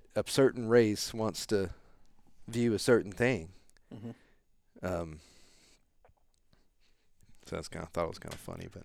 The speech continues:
Speaker 2: No,
Speaker 1: uh,
Speaker 2: I, I got, I got the same, I got the same one in, in my
Speaker 1: Yeah.
Speaker 2: house. You know, it's, it's, it's depicting Jesus as more of a, just a darker complexion, as, as, as being Jewish, I believe, i-,
Speaker 1: Yeah.
Speaker 2: is what, what the, what the artist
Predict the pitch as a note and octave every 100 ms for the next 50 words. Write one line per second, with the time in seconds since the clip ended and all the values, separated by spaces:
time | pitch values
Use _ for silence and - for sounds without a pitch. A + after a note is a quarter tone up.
0 | - - F#3+ C3+ D3 D3 D#3 E3+ - C#3+
1 | F3 - - D#3 C3+ D3 F3 C3 - C#3+
2 | C3 C3 C#3 B2 B2+ A#2+ A#2 A#2+ A#2+ A#2
3 | C3 A#2+ - B2+ B2 A#2+ A#2 B2 C3 B2
4 | B2+ B2 - - D#3+ D#3 B2+ B2 C3+ B2+
5 | A#2+ A#2 A2+ A2+ B2 B2 A2+ A2 G#2+ -
6 | - - - - - C#3+ A#2 A#2 C3 B2+
7 | - A#2 C3 B2+ - A#2 A#2 A2 A2+ A2
8 | G2+ A2+ G#2+ A#2 A2 A2 A2 A2+ A2 A#2
9 | A#2 A#2+ B2 - - E2+ A2+ - A2+ A2+
10 | - - A2 - F#2 A2+ - F#2 A#2 A2+
11 | - -